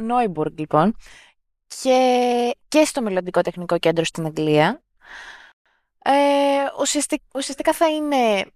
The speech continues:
ο συνολικός, θα είναι υπό τη συνολική ηγεσία του Μπινότο όλο το project. Ε, και έγιναν και κάποιες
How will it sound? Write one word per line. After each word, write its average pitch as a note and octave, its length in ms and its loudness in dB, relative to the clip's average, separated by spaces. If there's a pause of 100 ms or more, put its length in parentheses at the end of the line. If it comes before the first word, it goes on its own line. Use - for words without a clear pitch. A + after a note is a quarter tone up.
(500)
ο A3+ 220 0
συνολικός, A#3+ 1080 0
θα B3+ 180 -2
είναι C4+ 280 0
υπό - 380 -10
τη A#3 100 0
συνολική A3 800 -2
ηγεσία F#3+ 680 0
του E3+ 560 -6
Μπινότο F3 840 -4
όλο G3+ 400 4
το E3+ 140 -6
project. E3+ 520 0 (1400)
Ε, D4 540 2 (1400)
και E4 260 4
έγιναν D4+ 320 -2
και B3+ 100 -12
κάποιες - 520 -4